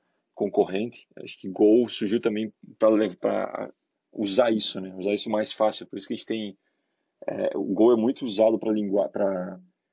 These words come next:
locais onde você precisa de muita performance, né? Como os, as, os desafios do próprio Google, né?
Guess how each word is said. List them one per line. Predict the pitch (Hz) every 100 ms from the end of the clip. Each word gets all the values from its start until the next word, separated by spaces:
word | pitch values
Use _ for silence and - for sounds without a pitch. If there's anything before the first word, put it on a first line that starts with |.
| _
locais | - - - 110 131 131
onde | 127
você | 117
precisa | - 123 123
de | 123
muita | 120 139
performance, | - 123 - 117 113 110 - 98
né? | 95 -
Como | - 101 98 98 98 98 92
os, | 98 -
as, | 101 - -
os | - - 90
desafios | - 101 107 107 110
do | 107
próprio | 113 107
Google, | 92 117 98 92
né? | 95